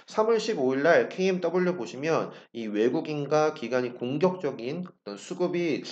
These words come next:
들어온 것을 좀 확인하실 수가 있습니다. 음, 그래서 일단 이런 식으로 좀 활용을 하실 수가 있다라고 말씀을 드리겠고, 그러니까 한 가지 좀,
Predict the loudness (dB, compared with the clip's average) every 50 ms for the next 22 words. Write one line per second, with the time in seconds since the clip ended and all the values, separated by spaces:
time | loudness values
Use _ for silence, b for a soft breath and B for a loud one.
0 | B B B 0 4 4 4 4 4 0 -4 -4 -4 -6 -6 -8 -8 -8 -6 -6
1 | -4 -4 -4 -4 -4 -6 -6 -8 -8 -8 -4 -2 -2 -2 -2 -6 -10 -10 -8 -6
2 | -6 -4 -6 -6 -8 -10 -16 _ _ _ _ _ -16 -14 -12 -12 -8 -4 -2 -2
3 | 0 2 0 0 -2 -4 B B B B B B B -6 -2 -2 0 0 0 -2
4 | -2 -2 -4 -6 -6 -6 -4 -6 -8 -10 -8 -6 -4 -2 -2 -2 -2 -2 -4 -4
5 | -6 -6 -6 -6 -6 -6 -6 -2 0 2 2 0 0 -4 -6 -6 -4 -4 -4 -6
6 | -8 -10 -14 -14 -12 -10 -8 -8 -8 -8 -8 -10 -10 -6 -4 -4 -4 -4 -6 B
7 | B B B B B -6 -4 -2 -2 -2 -4 -4 -2 2 2 2 2 2 B B
8 | B B B B B B B 4 4 4 4 2 0 2 6 6 6 6 4 0
9 | -2 0 0 0 0 -2 -4 -8